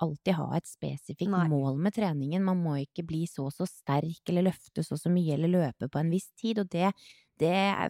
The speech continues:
Speaker 1: fronter jeg veldig ofte i
Speaker 2: Mm.
Speaker 1: mine kanaler. Noen ganger så holder det bare å ha et mål om å trene x antall økter i uken, og så
Speaker 2: Ja.
Speaker 1: er det kjempebra.
Speaker 2: Mm.
Speaker 1: Så, så tenk liksom over målet ditt også, er mitt
Speaker 2: Mm.
Speaker 1: tips. Hva, hva er det du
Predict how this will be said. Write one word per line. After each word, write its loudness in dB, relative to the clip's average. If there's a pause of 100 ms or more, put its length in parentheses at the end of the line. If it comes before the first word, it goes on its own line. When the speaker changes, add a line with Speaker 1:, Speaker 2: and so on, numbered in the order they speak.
(120)
Speaker 1:
fronter 2 (140)
jeg 2
veldig 2
ofte 4
i 6
Speaker 2:
Mm. 6
Speaker 1:
mine 4
kanaler. 0 (340)
Noen 4
ganger 2
så 2 (120)
holder -4
det -2
bare 0
å 0
ha 0
et -4
mål 0
om 2
å 0
trene -4
x -16
antall -4
økter -6
i 2
uken, -2
og 0
så -4
Speaker 2:
Ja. 2
Speaker 1:
er 0
det -2 (240)
kjempebra. 0
Speaker 2:
Mm. 0 (240)
Speaker 1:
Så, 2
så -4
tenk 2
liksom 2
over 4
målet 0
ditt -2
også, -8 (120)
er 2
mitt 4
Speaker 2:
Mm. -2
Speaker 1:
tips. -4
Hva, 0
hva 0
er -2
det -4
du 0